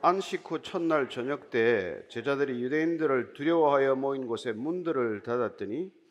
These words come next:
예수께서 오사 가운데 서서 이르시되, "너희에게 평강이 있을지어다." 이 말씀을 하시고 손과 옆구리를 보이시니 제자들이 주를 보고 기뻐하더라. 예수께서 또 이르시되, "너희에게 평강이 있을지어다.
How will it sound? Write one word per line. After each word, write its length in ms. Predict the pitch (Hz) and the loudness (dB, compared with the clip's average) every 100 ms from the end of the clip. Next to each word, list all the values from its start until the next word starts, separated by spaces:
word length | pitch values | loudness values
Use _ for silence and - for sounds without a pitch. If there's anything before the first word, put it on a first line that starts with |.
| _ _ _ _ - | _ _ _ _ -8
예수께서 460 | 117 - 185 185 | -6 -2 -2 0
오사 240 | 170 180 160 | -2 -2 2
가운데 400 | 139 156 175 160 | 4 4 2 -2
서서 400 | - 151 160 135 | -2 -6 -4 -2
이르시되, 600 | 127 117 - 135 113 - - - _ - | -2 -4 -4 -2 0 -2 -12 -20 _ -4
"너희에게 720 | 131 160 151 143 131 117 - | 0 2 2 4 4 4 0
평강이 680 | - 170 165 135 135 143 - | -6 -4 0 0 0 -4 -8
있을지어다." 840 | - 117 107 113 101 87 82 73 _ _ _ _ _ - | -8 -10 -8 -6 -6 -6 -12 -14 _ _ _ _ _ -4
이 140 | 170 | 2
말씀을 440 | 170 156 185 180 | 2 2 -2 0
하시고 360 | 160 147 151 123 | 0 0 -2 -6
손과 480 | - 175 170 160 120 | -4 -4 2 2 2
옆구리를 500 | 117 - 175 165 139 | 0 -4 -4 -2 -2
보이시니 680 | 127 104 - 95 147 - _ _ _ - | -2 -4 -6 -8 -8 -10 _ _ _ -10
제자들이 540 | 131 147 143 147 127 | -2 0 2 -2 -4
주를 300 | - 180 170 | -2 0 0
보고 280 | 139 117 107 | -2 -4 -4
기뻐하더라. 720 | 185 180 160 120 95 73 60 - _ _ _ _ | -4 0 4 4 2 -6 -10 -18 _ _ _ _
예수께서 440 | 127 - 196 196 | -8 -2 -2 0
또 80 | 196 | 0
이르시되, 380 | 165 160 - 147 | 0 0 -2 0
"너희에게 360 | 156 160 139 110 | 2 2 0 -2
평강이 680 | 190 196 175 151 156 151 | -2 0 2 2 0 -2
있을지어다. 800 | 123 160 151 - 139 101 95 80 | -4 -4 -6 -2 -2 -2 -4 -14